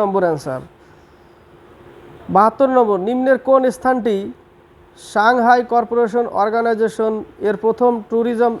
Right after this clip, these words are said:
and cultural capital হিসেবে ঘোষিত হয়েছে? কাশী, বি নম্বর অ্যান্সার। তেহাত্তর নম্বর, আইপিএল দুই হাজার তেইশের জন্য আরসিবি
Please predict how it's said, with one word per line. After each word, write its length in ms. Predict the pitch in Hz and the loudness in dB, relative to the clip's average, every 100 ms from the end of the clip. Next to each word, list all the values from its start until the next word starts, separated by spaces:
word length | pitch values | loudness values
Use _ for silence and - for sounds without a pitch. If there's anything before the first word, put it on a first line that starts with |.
| 196 | -2
and 100 | 208 - | -2 -2
cultural 400 | 208 202 226 220 208 220 | -2 0 0 0 0 -2
capital 360 | 214 233 233 208 | 0 0 0 0
হিসেবে 280 | 202 214 196 175 | -2 -2 -2 -2
ঘোষিত 260 | 180 226 208 | -4 -4 -2
হয়েছে? 240 | 202 190 196 185 180 | -2 -2 -6 -4 -2
কাশী, 320 | 170 - 165 143 | -2 -4 -6 -6
বি 100 | 196 202 | -4 -4
নম্বর 200 | 185 170 | -2 -2
অ্যান্সার। 300 | 151 135 131 - - - - - - - - - - - | -4 -6 -12 -12 -20 -20 -20 -20 -20 -20 -20 -20 -20 -2
তেহাত্তর 360 | 208 220 220 254 | 2 2 4 2
নম্বর, 180 | 247 226 208 | 2 2 2
আইপিএল 340 | 226 220 254 233 | 2 0 -2 0
দুই 80 | 240 | 0
হাজার 180 | 240 240 | 0 2
তেইশের 340 | 240 240 254 233 | 2 2 0 0
জন্য 180 | 233 233 233 226 - - 196 | 0 2 2 0 -4 -6 -2
আরসিবি 400 | 220 - 262 254 | -2 -2 -4 -4